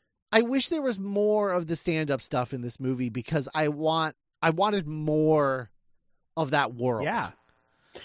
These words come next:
Speaker 2: I, I think it, there's not a, it's not a coincidence that Paul Thomas Anderson loved this movie so much. Of, like, that,
Speaker 1: Yeah.
Speaker 2: that set of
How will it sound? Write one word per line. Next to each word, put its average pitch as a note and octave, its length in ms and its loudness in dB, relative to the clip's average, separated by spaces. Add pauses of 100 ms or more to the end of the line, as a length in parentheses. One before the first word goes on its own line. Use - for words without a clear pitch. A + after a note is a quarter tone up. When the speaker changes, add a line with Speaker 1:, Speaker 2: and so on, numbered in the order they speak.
(100)
Speaker 2:
I, D3+ 540 2
I F3 160 4
think C4 200 0
it, C4 100 0
there's G3+ 140 2
not A3 140 4
a, A#3+ 160 2
it's F3 100 0
not G#3+ 140 4
a B3+ 40 0
coincidence F3+ 540 0
that C3 120 -2
Paul D3+ 200 4
Thomas C#3+ 380 4
Anderson C3+ 420 0
loved B2+ 180 -2
this A#2 140 -6
movie D#3 220 0
so B2+ 180 -6
much. - 320 -6
Of, B2+ 160 -6
like, A#2 280 -4 (500)
that, D3+ 180 0
Speaker 1:
Yeah. - 40 -14 (120)
Speaker 2:
that E3+ 200 -2
set F3 180 4
of D#3 160 4